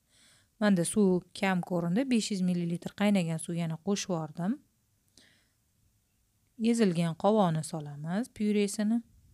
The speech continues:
Yaxshilab aralashtiramiz. Guruch yumshaguncha yigirma minut pishiramiz. Ozgina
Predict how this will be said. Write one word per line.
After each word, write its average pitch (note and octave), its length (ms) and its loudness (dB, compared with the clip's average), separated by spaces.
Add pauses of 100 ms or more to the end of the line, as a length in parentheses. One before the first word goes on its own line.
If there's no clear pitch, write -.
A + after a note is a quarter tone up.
(1040)
Yaxshilab G#3 520 2
aralashtiramiz. F3+ 1080 -4 (400)
Guruch A3 520 2 (180)
yumshaguncha G3+ 1000 0 (600)
yigirma A3 440 4
minut D#3+ 500 -4 (140)
pishiramiz. E3 560 -2
Ozgina E3 500 -4